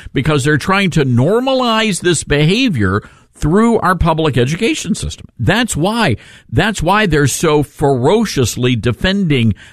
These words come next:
their positions on these school boards, because they have the power.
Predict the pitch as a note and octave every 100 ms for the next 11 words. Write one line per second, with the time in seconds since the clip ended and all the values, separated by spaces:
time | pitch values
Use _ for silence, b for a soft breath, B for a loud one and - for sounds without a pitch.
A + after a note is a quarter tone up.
0 | B B2+ C#3 C#3 A#2 G#3 G#3 D3+ A2 A2+
1 | - B B C3+ C3+ B2 C3 - - D4+
2 | A#3+ C#3 - - - - b b b D3+
3 | D#3 E3 A2 E3+ A3 E3+ F#3 A#2+ C3+ C#3+
4 | E3+ A#3 G3 -